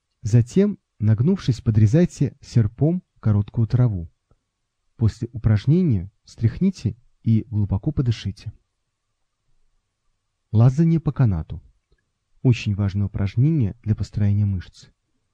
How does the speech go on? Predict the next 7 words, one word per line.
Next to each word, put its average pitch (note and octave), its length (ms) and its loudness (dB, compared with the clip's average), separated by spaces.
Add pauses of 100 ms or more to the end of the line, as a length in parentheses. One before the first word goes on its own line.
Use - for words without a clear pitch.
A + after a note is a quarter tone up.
(440)
Может A2 340 2
выполняться A2+ 760 0
несколькими D3+ 540 0
различными A2 540 0
способами. G2 720 -8 (1200)
Его A2+ 200 4
значение — A#2+ 580 2